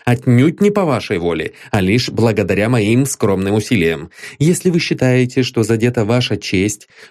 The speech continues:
то поступайте как дворянин, а не как заурядный студент-психопат. Теперь, как вы понимаете, о поединке не может быть и речи, так что советую угомониться. В противном случае вам придётся лежать на полу и созерцать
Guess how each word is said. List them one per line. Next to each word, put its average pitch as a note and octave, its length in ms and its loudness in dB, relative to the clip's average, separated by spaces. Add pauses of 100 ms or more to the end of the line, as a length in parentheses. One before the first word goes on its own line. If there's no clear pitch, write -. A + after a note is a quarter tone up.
то A2+ 140 2
поступайте E3+ 680 0
как G#2+ 300 0
дворянин, B2 600 2
а F#2+ 60 0
не B2 160 4
как C#3 320 -2
заурядный B2 680 2
студент-психопат. A#2+ 1300 -2 (440)
Теперь, A3 320 2
как G#3 220 -2
вы G#3 160 4
понимаете, G3+ 800 0 (160)
о B2+ 120 2
поединке C#3+ 640 2
не F#3+ 120 4
может C#3+ 360 2
быть C3+ 260 0
и F#3+ 280 2
речи, F#3+ 480 -2 (200)
так C#3+ 200 -2
что - 180 0
советую C#3 580 2
угомониться. C#3+ 880 -2 (200)
В - 160 -16
противном B2 540 0
случае F2 440 -2
вам E3 180 0
придётся D#3+ 440 0
лежать C#3 360 2
на C3 100 0
полу A2+ 400 2
и C#3+ 100 2
созерцать G#2 920 -2